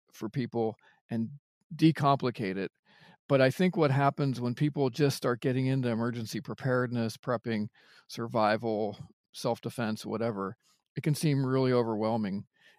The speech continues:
And, uh, let's just face it, a lot of us, me included, in the beginning, we didn't even know necessarily where to go for training to, to learn things. Now we have YouTube and a lot of things like that that can be helpful.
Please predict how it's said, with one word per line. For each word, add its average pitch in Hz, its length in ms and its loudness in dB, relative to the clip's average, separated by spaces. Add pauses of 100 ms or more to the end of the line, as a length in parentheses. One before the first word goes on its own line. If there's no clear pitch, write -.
(140)
And, 110 500 0 (460)
uh, 120 40 -2 (180)
let's 143 200 0
just 139 180 -2
face 135 280 0
it, 113 60 -6
a 110 60 0
lot 123 240 4
of 117 260 -8 (100)
us, 123 480 2 (800)
me 143 220 4
included, 127 640 0
in 135 140 -2
the 123 60 0
beginning, 120 560 -2 (520)
we 151 160 6
didn't 160 200 8
even 135 160 4
know 127 160 4
necessarily 127 520 0
where 120 180 2
to 107 80 -2
go 135 300 4
for 110 420 -2 (320)
training 120 480 -2 (460)
to, 104 300 -2 (200)
to 135 120 0
learn 185 300 6
things. 123 380 -2
Now 123 160 0
we 120 120 0
have 113 220 -2
YouTube 117 500 -4
and 107 100 -2
a 107 40 -2
lot 113 160 -2
of 113 80 -6
things 117 260 -6
like 110 160 -4
that 107 220 -6
that - 100 -6
can 175 300 2
be 127 140 0
helpful. 127 460 -2